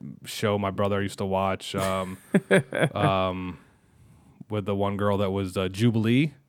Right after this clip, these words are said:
Speaker 1: Was she
Speaker 2: Uh-huh.
Speaker 1: Jubilee? Rogue? Rogue. She was
Speaker 2: Uh,
Speaker 1: Rogue from the X-Men movies.
Speaker 2: Oh,
Speaker 1: Once
Speaker 2: was
Speaker 1: again,
Speaker 2: she?
Speaker 1: X-Men. Back to it.
Speaker 2: There you go.
Speaker 1: Um, there's n-, nudity used for that purpose, just to drag people into it. And then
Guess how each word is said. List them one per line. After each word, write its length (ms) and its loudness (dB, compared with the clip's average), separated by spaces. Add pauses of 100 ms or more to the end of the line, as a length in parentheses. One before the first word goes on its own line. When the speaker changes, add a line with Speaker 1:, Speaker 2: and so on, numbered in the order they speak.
Speaker 1:
Was 120 4
she 60 10
Speaker 2:
Uh-huh. 160 8
Speaker 1:
Jubilee? 400 6 (520)
Rogue? 480 6 (260)
Rogue. 280 8
She 80 4
was 100 6
Speaker 2:
Uh, 40 8
Speaker 1:
Rogue 160 8
from 160 0
the 120 4
X-Men 300 0
movies. 340 -6
Speaker 2:
Oh, 100 8
Speaker 1:
Once 120 8
Speaker 2:
was 60 10
Speaker 1:
again, 280 4
Speaker 2:
she? 60 -12 (640)
Speaker 1:
X-Men. 300 2 (100)
Back 180 2
to 80 0
it. 80 -4 (320)
Speaker 2:
There 100 6
you 120 6
go. 80 8
Speaker 1:
Um, 360 4 (340)
there's 180 6
n-, 220 0
nudity 400 6
used 200 -2
for 100 -2
that 240 0 (200)
purpose, 460 -4
just 160 2
to 80 4
drag 220 8
people 240 6
into 160 0
it. 40 -2
And 80 -2
then 300 2